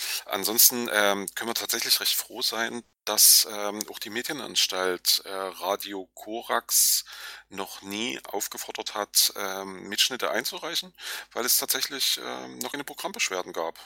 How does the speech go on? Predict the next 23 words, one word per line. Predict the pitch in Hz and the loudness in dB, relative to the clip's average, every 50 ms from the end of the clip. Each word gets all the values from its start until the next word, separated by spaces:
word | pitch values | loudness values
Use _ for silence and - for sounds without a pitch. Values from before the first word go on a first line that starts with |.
| - _ _ _ _ - - - | -20 _ _ _ _ -18 -16 -14
Und | 78 92 98 104 - - - - - - | -12 -12 -12 -8 -4 -4 -4 -4 -4 -2
das | 98 - - | -2 0 0
ist | 117 - - | 2 2 2
ja | 110 101 | 2 4
was, | 101 101 - - | 4 2 2 0
was | 98 95 - | -2 -4 -4
man | 98 98 | -6 -8
sozusagen | 95 95 - - - 92 90 92 95 | -8 -8 -6 -6 -4 -4 -6 -6 -6
jetzt, | 92 95 - - - - - | -6 -2 2 2 2 2 2
äh, | - 95 90 90 90 87 - - - - - - - - - - | 0 -2 -2 -2 -4 -6 -8 -8 -6 -4 -4 -4 -4 -6 -8 -8
genau, | - 104 98 98 104 101 - - _ _ - - | -4 0 2 2 2 0 -2 -10 _ _ -12 -6
das | 95 92 - - | -2 0 0 2
ist, | - - - - - - - | 2 2 4 4 2 2 0
ähm, | 101 95 92 92 92 95 95 87 _ _ - - - | -2 -4 -4 -4 -6 -6 -10 -12 _ _ -20 -16 -12
durchaus | 101 107 - - - 135 - - - | -8 -8 -8 -8 -8 -8 -8 -8 -8
eine | 151 170 175 _ _ | -10 -12 -18 _ _
gute | - - - - 151 156 156 170 170 175 190 | -20 -18 -14 -12 -12 -10 -12 -12 -14 -14 -12
Sache, | - - - - - - - - - - - 147 135 - | -8 -8 -6 -4 -4 -4 -4 -4 -6 -8 -12 -14 -14 -14
bin | - 117 117 | -14 -10 -6
ich | 113 - | -6 -6
sozusagen | - - - - 123 - - 92 95 92 - - | -6 -6 -6 -6 -6 -4 -4 -4 -4 -6 -8 -6
recht | - - - - | -4 -4 -4 -4
froh. | - - - 135 - 226 | -4 -6 -6 -4 -4 -4